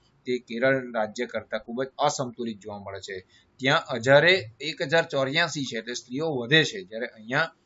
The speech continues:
નવસો ચોપન પરથી આંકડો નવસો અઢાર પર થઈ ગયો છે, હજારે. તો અસમતુલા શા માટે થાય છે તેના કારણો આપણે લખવાના હોય છે આ મુદ્દાની અંદર. અસમતુલા માટે ઘણા બધા કારણો હોઈ શકે. આ અસમતુલાના કારણોમાં કયા કયા મુદ્દાઓ છે તેની વિસ્તૃત ચર્ચા લિંક દ્વારા તમને મળશે.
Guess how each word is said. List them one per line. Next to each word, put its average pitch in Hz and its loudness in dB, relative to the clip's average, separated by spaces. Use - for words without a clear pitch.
નવસો 123 -4
ચોપન 165 0
પરથી 135 -2
આંકડો 123 -4
નવસો 117 -6
અઢાર 117 0
પર 107 -6
થઈ 98 -10
ગયો 95 -10
છે, 104 -16
હજારે. 98 -14
તો - -8
અસમતુલા 170 2
શા 151 2
માટે 123 0
થાય 104 -8
છે 110 -12
તેના 135 -2
કારણો 123 0
આપણે 110 -6
લખવાના 101 -10
હોય 113 -4
છે 113 -2
આ 110 2
મુદ્દાની 107 -8
અંદર. 110 -6
અસમતુલા 131 -4
માટે 120 -6
ઘણા 135 -2
બધા 139 2
કારણો 120 -2
હોઈ 117 -4
શકે. 123 -2
આ 131 0
અસમતુલાના 131 -6
કારણોમાં 131 -4
કયા 139 4
કયા 135 2
મુદ્દાઓ 123 0
છે 127 -4
તેની 120 -8
વિસ્તૃત 123 -8
ચર્ચા 123 -4
લિંક 131 -4
દ્વારા 120 -2
તમને 117 -6
મળશે. 113 -6